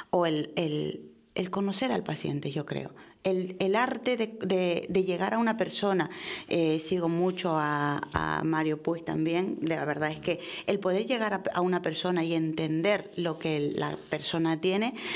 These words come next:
que es, lo, es un arte. Y es un arte de poder compenetrar con un paciente, entender y no solamente escuchar,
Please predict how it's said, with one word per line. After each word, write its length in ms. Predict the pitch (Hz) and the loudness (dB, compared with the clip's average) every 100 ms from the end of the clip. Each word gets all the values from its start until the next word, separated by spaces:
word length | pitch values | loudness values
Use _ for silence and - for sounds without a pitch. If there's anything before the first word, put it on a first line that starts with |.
| - - - | -6 -6 -2
que 80 | 165 | 0
es, 100 | 160 | 0
lo, 140 | 170 | -2
es 140 | - - | -2 0
un 140 | 175 | 0
arte. 280 | 143 - - - - - - - | 0 -4 -10 -12 -20 -20 -20 -4
Y 100 | 180 | -2
es 120 | 175 | 0
un 140 | 196 190 | 2 2
arte 320 | 185 185 214 | 2 0 0
de 100 | 202 | 0
poder 480 | 180 151 160 185 196 - - - | 0 0 0 -2 -4 -12 -14 -2
compenetrar 840 | 185 170 170 160 156 165 170 185 | 0 2 2 2 2 2 2 2
con 180 | 180 165 | -2 0
un 220 | 156 156 | 2 0
paciente, 760 | 151 147 - 175 196 175 - - - - | -2 -2 2 2 2 0 -4 -8 -20 -4
entender 720 | 180 165 160 151 151 165 170 - | 0 0 0 0 2 0 -2 -4
y 100 | 175 | -2
no 120 | 165 | -2
solamente 720 | 156 160 156 156 156 151 156 - | 0 -2 0 0 0 -2 -6 -6
escuchar, 640 | 160 - 165 - 147 160 | -6 -6 -4 -2 -2 -4